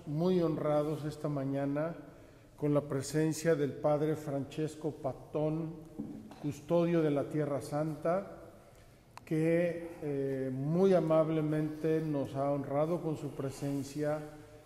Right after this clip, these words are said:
y ha venido desde Jerusalén a Jordania, al Monte Nebo,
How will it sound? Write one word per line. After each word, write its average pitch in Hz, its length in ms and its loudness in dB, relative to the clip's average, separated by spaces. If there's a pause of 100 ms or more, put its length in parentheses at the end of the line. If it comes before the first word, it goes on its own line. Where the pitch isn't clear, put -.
(300)
y 139 100 0
ha 147 80 2
venido 156 580 4
desde 147 320 2
Jerusalén 143 920 -2 (380)
a 127 100 -8
Jordania, 139 880 -2
al 143 140 0
Monte 143 400 -2
Nebo, 139 500 -2